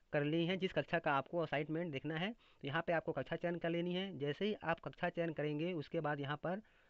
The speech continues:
अगला जो बिंदु है आप, उसके बाद यहाँ से आपको विषय चयन करे को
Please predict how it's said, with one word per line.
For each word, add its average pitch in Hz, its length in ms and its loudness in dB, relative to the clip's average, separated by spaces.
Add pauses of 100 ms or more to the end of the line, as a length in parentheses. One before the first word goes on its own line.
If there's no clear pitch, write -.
अगला 143 240 0
जो 170 140 0
बिंदु 147 260 0
है 156 120 0
आप, 127 120 2 (800)
उसके 143 200 -2
बाद 147 160 6
यहाँ 143 180 2
से 156 100 0
आपको 175 360 0 (400)
विषय 147 340 4
चयन 160 260 2
करे 151 200 2
को 190 200 0